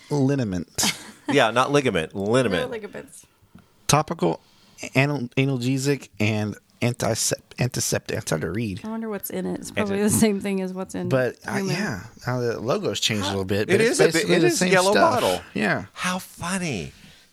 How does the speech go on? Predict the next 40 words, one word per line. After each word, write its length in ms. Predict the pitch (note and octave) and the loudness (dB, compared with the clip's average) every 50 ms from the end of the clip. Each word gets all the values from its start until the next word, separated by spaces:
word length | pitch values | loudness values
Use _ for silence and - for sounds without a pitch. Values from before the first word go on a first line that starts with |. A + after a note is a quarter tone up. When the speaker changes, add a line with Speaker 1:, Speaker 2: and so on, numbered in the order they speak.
| _ _ _ _ _ - - - | _ _ _ _ _ -10 -4 0
Speaker 2:
You 60 | C#3+ | 2
know, 180 | D3+ D3+ C3+ B2 | 4 4 2 2
you 120 | C3+ C#3 | 2 4
know, 100 | D3 C#3+ | 4 4
we 120 | C#3 D#3+ | 4 2
should 220 | E3+ - D3 B2+ - | 0 0 -4 -2 0
post 240 | C3 C3 C3+ - - | 0 2 2 2 4
that 240 | C3 A#2+ A2 G#2 | 4 4 4 2
in, 160 | - A#2 A2+ A2+ - - - - | 2 0 -2 -2 -6 -12 -4 -2
in 100 | B2+ A#2+ | 0 2
the 100 | A2 G2+ | 2 2
comment. 400 | - - B2 A2+ A2+ A2 F#2 - | 2 4 4 4 4 2 -2 -2
Can 140 | - C3 C3 | -2 -2 0
you 100 | D#3+ G3+ | 0 0
text 300 | - - D3 C#3 - - | 2 2 2 2 2 2
that 180 | C#3+ C3+ C3 - | 0 0 0 -2
to 80 | C3 | -4
me, 180 | B2 B2 B2 B2+ | -2 -2 -2 -2
Cher? 420 | - - B2+ B2 B2 B2 B2+ B2 - - - - - | 0 0 2 2 2 0 -2 -4 -6 -14 -20 -4 2
Or 160 | - A2+ A2 G2+ | 4 4 4 4
Speaker 3:
Yeah. 100 | F#2 D#2+ D#2 - | 0 -4 -10 -12
Speaker 2:
screenshot 600 | - - - - - C#3 B2 A#2+ - - A#2 A#2 | -8 -6 -2 0 2 2 2 2 4 4 4 4
it 80 | A#2 A2+ | 4 2
or 140 | G#2+ G2+ G2 | 0 0 0
something? 400 | - A2+ A2 G2+ - G#2+ G#2 G#2 | 2 2 2 2 2 0 0 0
Speaker 3:
Useful 420 | A#3+ A#3+ B3+ B3 - - - C4 C4 | 0 0 0 -2 -2 -2 -2 -2 0
for 180 | B3 - A#3 | 0 0 0
many 320 | G#3 G3+ G3 G3 G3+ A#3+ C4 | 0 0 0 0 0 0 -2
purposes 560 | B3 - G3 F#3 - F3+ - - F#3 F3 F#3 | -2 -2 -2 -2 -2 -4 -6 -4 -4 -4 -2
around 340 | F3+ F3 F3 E3+ E3+ E3+ E3+ | 0 0 0 2 0 0 -2
the 80 | E3+ | -2
stable. 680 | D#3 - - - - - F#3 E3+ D#3+ E3+ D#3+ D#3 D#3+ - - - - _ - - - _ _ _ _ - | -2 -4 -4 -2 -2 0 0 0 0 -2 -2 -4 -4 -6 -12 -20 -20 _ -20 -20 -20 _ _ _ _ -6
Horse 380 | - A#3+ A#3+ C4+ - - - - | 0 0 0 2 0 -2 -2 0
liniment 460 | G3 F3+ F3 F3 F3 F3+ G3 - - | 2 2 2 2 2 0 -2 -2 -2
is 200 | - G3 G3 F#3+ | -4 -4 -4 -2
great 280 | - A3 A#3+ C4+ - - - | 0 0 0 0 -2 -2 -2
to 100 | F#3+ F3+ | 0 2
have 220 | F3 F3 F3 F3 | 2 0 0 0
on 160 | F#3 G3 G#3 | 0 0 0
hand. 480 | G#3+ A3 A#3+ A3+ G#3 F#3+ F3+ F3+ F3+ | 0 0 0 0 0 0 -2 -2 -6